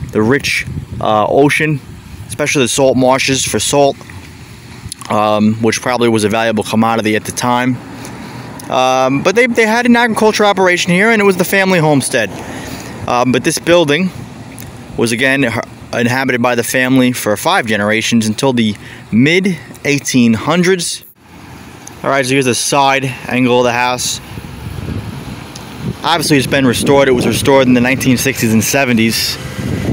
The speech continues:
But look how beautiful the front porch is, the awning there. Two chimneys. And the foundation of this house is fieldstone.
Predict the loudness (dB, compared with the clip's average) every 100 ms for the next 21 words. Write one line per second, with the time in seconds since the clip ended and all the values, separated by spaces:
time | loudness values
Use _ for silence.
0 | -2 0 0 0 0 0 2 4 4 2
1 | 2 0 -2 -6 -6 -6 -6 -6 -4 0
2 | 2 4 2 0 0 0 0 0 2 4
3 | 2 0 0 2 4 4 4 4 2 0
4 | -2 -8 -16 -18 -18 -18 -16 -14 -12 -12
5 | -16 -18 -18 -12 -10 -8 -8 -8 -12 -14
6 | -16 -16 -14 -14 -14 -16 -16 -10 0 4
7 | 4 2 -2 -4 0 2 2 0 -4 -8
8 | -12 -20 -20 -20 -20 -18 -18 -18 -18 -16
9 | -2 -2 2 0 2 2 2 2 2 2
10 | 0 -2 -2 -2 -2 0 0 0 0 0
11 | 0